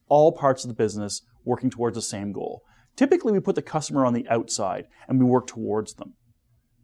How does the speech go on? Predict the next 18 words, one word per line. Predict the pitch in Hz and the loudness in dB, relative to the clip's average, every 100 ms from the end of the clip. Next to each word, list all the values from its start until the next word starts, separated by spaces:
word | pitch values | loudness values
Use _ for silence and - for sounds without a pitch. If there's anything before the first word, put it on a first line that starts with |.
| - | -8
Think | 359 | -2
about | 349 330 | 0 0
it | 311 | 2
differently. | 269 262 254 | 0 0 0
Let's | 185 | 0
put | - | -2
the | - | -6
customer | - 208 190 170 | -2 -2 -2 -4
at | |
the | 135 | -4
center. | - 117 127 - - _ _ _ - | -4 -2 -4 -6 -16 _ _ _ -14
If | 139 | -4
the | 180 | -2
center | - 202 240 277 269 | 0 2 2 0 0
is | 151 139 | 0 2
about | 131 127 | 4 4
the | 123 | 2
customer | - 139 - 110 95 | -2 -2 -2 -8 -10